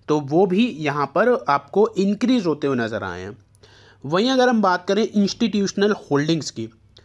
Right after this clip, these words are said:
तो शेयर होल्डिंग पैटर्न के according अगर आप यहाँ पे देखें तो जो क्यूआईआई यानी कि क्वालिफाइड इंस्टीट्यूशनल इन्वेस्टर्स होते हैं उनकी होल्डिंग्स में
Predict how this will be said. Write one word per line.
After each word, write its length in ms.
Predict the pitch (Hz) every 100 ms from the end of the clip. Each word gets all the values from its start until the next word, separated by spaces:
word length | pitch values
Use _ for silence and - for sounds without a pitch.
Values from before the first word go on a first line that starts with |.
| _ _
तो 80 | 226
शेयर 320 | - 240 247
होल्डिंग 340 | 285 285 285 254
पैटर्न 460 | 180 165 202 226
के 240 | 214 208 208
according 460 | 165 160 156 160 180
अगर 220 | 156 151
आप 140 | 151 156
यहाँ 240 | 139 135
पे 140 | 135
देखें 320 | 135 107 - 107 - _ -
तो 80 | 180
जो 160 | 180 240
क्यूआईआई 880 | - - 269 277 180 185 151 131
यानी 220 | 123 143 190
कि 80 |
क्वालिफाइड 600 | 220 170 147 165 165 208 156
इंस्टीट्यूशनल 720 | 160 156 190 180 175 190 185 - -
इन्वेस्टर्स 600 | 156 151 156 - 196 175
होते 200 | 127 147
हैं 160 | 156 - _ _ -
उनकी 320 | 220 233 262
होल्डिंग्स 580 | 262 156 156 190 208 -
में 160 | 135